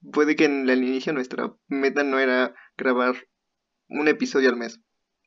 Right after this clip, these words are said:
y ya lo logramos. Como que no debemos de centrarnos en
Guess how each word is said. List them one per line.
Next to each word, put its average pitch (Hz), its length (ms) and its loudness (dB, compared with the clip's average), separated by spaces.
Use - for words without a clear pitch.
y 135 160 -2
ya 117 100 2
lo 113 100 -2
logramos. 123 400 -4
Como 147 180 -2
que 143 100 0
no 151 140 2
debemos 175 320 0
de 135 60 -6
centrarnos 143 400 -4
en 131 160 -4